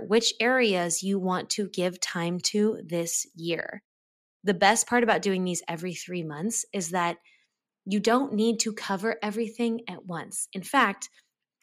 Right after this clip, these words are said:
a huge part of our meetings is designating one particular big area to focus on and then not allowing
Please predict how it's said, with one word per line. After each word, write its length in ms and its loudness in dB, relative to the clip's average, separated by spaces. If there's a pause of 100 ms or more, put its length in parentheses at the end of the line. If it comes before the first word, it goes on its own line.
(100)
a 40 -2
huge 340 -2
part 200 2
of 80 2
our 120 2
meetings 540 0
is 180 2
designating 760 0
one 760 0
particular 800 -4 (280)
big 280 0 (100)
area 380 -2
to 120 -8
focus 420 -4
on 300 0 (560)
and 180 2
then 220 2
not 320 2
allowing 580 2